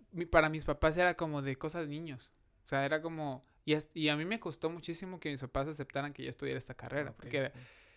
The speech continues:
Speaker 1: era como, "Está bonito y sí, bravo, pero es un pasatiempo, o sea, de
Speaker 2: Ujú.
Speaker 1: esto no se come".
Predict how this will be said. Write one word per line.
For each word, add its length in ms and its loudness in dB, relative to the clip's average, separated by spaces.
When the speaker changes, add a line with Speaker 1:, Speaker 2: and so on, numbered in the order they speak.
Speaker 1:
era 260 8
como, 560 0
"Está 260 6
bonito 500 6
y 120 4
sí, 480 0
bravo, 460 8
pero 220 4
es 160 2
un 100 -12
pasatiempo, 560 -8
o 40 -20
sea, 140 -4
de 60 -2
Speaker 2:
Ujú. 80 4
Speaker 1:
esto 180 0
no 100 -6
se 160 -10
come". 260 -8